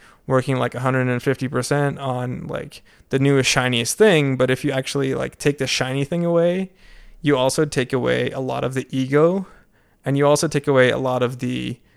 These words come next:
the caring to have your name on something. And so what you get is you get a group of designers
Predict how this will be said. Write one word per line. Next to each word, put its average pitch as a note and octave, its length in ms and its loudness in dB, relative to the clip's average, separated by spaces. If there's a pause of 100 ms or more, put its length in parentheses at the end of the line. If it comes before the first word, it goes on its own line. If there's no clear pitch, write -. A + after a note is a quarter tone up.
(460)
the C3 120 0
caring C3 580 -2
to B2 160 -8
have B2 280 -4
your B2 120 -4
name A#2+ 440 -4
on D#3 160 0
something. G3 600 -4 (220)
And C#3+ 120 0
so D#3+ 180 4
what D3+ 180 4
you C3+ 100 -2
get G3+ 240 2
is D3 200 0
you C#3+ 60 -2
get C#3 140 2
a C3+ 60 0
group C#3+ 180 -2
of C3+ 120 -4
designers C3 760 -2